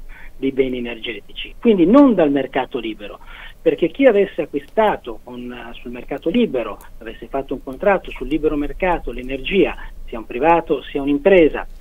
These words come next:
eh, due anni fa, un anno e mezzo fa, eh, pagherebbe oggi i prezzi che non sono aumentati del novantasei per cento,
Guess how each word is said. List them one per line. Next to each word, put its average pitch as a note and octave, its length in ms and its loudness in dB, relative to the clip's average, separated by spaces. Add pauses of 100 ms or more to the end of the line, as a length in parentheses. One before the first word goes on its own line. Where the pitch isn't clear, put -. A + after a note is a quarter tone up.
(160)
eh, A2+ 240 -10
due D3+ 160 2
anni F3 180 2
fa, G#3 220 2
un C#3 160 -2
anno F3 200 2
e E3 40 2
mezzo E3+ 340 2
fa, F#3 440 0
eh, E3 440 -10
pagherebbe G3+ 520 2
oggi D#3 320 -2
i A#3 80 0
prezzi D#3+ 480 -4
che A#3 120 -2
non D3+ 160 0
sono C4 300 4
aumentati D#3 640 2
del C#3 140 -4
novantasei C#3+ 560 -2
per D#3 180 -4
cento, E3+ 520 0